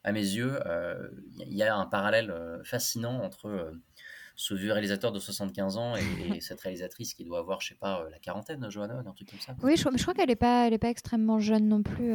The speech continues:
Speaker 1: Oui, voilà,
Speaker 2: euh,
Speaker 1: parce que ça fait un
Speaker 2: Joanna.
Speaker 1: moment qu'elle est installée. Elle a commencé avec, euh, Tilda Swinton. Excusez-moi, je dis n'importe quoi, du coup, elle a soixante-deux ans.
Speaker 2: Oui, voilà, c'est
Speaker 1: Euh,
Speaker 2: bien.
Speaker 1: donc
Speaker 2: Mais
Speaker 1: voilà,
Speaker 2: je me
Speaker 1: elle est
Speaker 2: disais bien
Speaker 1: bien
Speaker 2: aussi qu'elle
Speaker 1: installée
Speaker 2: était
Speaker 1: aussi,
Speaker 2: plus
Speaker 1: quoi.
Speaker 2: jeune, ouais.
Speaker 1: Euh, mais pas au même, euh, pas dans
Speaker 2: Euh,
Speaker 1: les mêmes
Speaker 2: plus jeune,
Speaker 1: cercles.
Speaker 2: plus vieille.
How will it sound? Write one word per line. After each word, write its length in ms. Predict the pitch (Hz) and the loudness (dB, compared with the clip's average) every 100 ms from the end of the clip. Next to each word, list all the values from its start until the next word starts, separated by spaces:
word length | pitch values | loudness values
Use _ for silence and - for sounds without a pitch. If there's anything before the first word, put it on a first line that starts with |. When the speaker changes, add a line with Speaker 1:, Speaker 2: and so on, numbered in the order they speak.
| 208 | 4
Speaker 1:
Oui, 80 | 202 | 4
voilà, 200 | 254 135 | 6 4
Speaker 2:
euh, 20 | |
Speaker 1:
parce 120 | 104 208 | 4 2
que 60 | |
ça 140 | 202 98 | 2 2
fait 60 | |
un 20 | |
Speaker 2:
Joanna. 100 | 98 95 | 2 0
Speaker 1:
moment 180 | 101 120 | -2 -4
qu'elle 160 | 95 | -6
est 40 | 90 | -6
installée. 320 | 90 - 127 | -6 -6 -4
Elle 100 | 104 | -4
a 60 | 87 | -6
commencé 420 | 101 101 98 104 | -4 -4 -4 -4
avec, 240 | 90 90 | -4 -6
euh, 80 | 87 | -12
Tilda 260 | - 92 87 | -10 -10 -8
Swinton. 400 | - 95 131 101 | -10 -6 -6 -6
Excusez-moi, 480 | 95 98 - 110 127 | -8 -8 -6 -2 -2
je 60 | 98 | -2
dis 60 | |
n'importe 300 | 87 95 - | -6 -6 -6
quoi, 100 | 127 | -6
du 80 | 107 | -6
coup, 140 | - | -4
elle 120 | 92 90 | -2 0
a 40 | |
soixante-deux 520 | - 107 - 110 123 | -2 -4 -4 -4 -4
ans. 120 | 127 - - - | -4 -6 -18 0
Speaker 2:
Oui, 100 | 254 | 6
voilà, 240 | 285 285 285 | 6 6 4
c'est 120 | - | 4
Speaker 1:
Euh, 40 | |
Speaker 2:
bien. 120 | 254 262 | 2 4
Speaker 1:
donc 80 | 269 | 6
Speaker 2:
Mais 60 | |
Speaker 1:
voilà, 160 | 240 - | 6 6
Speaker 2:
je 40 | |
me 20 | 254 | 4
Speaker 1:
elle 40 | |
est 40 | 262 | 2
Speaker 2:
disais 80 | 254 | 4
bien 60 | |
Speaker 1:
bien 60 | 311 | 2
Speaker 2:
aussi 80 | 294 | 0
qu'elle 140 | 311 | 2
Speaker 1:
installée 240 | - 269 247 | 2 2 2
Speaker 2:
était 100 | 233 | 0
Speaker 1:
aussi, 240 | 214 - | -2 -4
Speaker 2:
plus 60 | 226 | -2
Speaker 1:
quoi. 80 | 262 | -2
Speaker 2:
jeune, 120 | 240 | 0
ouais. 140 | 233 220 - | -4 -6 0
Speaker 1:
Euh, 320 | 123 - - - | 2 2 0 -2
mais 160 | 87 | -8
pas 200 | 82 110 | 4 6
au 40 | 104 | 8
même, 260 | 98 95 | 6 4
euh, 140 | 87 82 | 0 -2
pas 160 | - | 0
dans 80 | 101 | 4
Speaker 2:
Euh, 60 | 220 | 4
Speaker 1:
les 60 | |
mêmes 120 | 190 196 | 4 2
Speaker 2:
plus 60 | |
jeune, 80 | 214 | 2
Speaker 1:
cercles. 160 | 202 - | 0 -2
Speaker 2:
plus 120 | 208 | -4
vieille. 180 | 196 | -6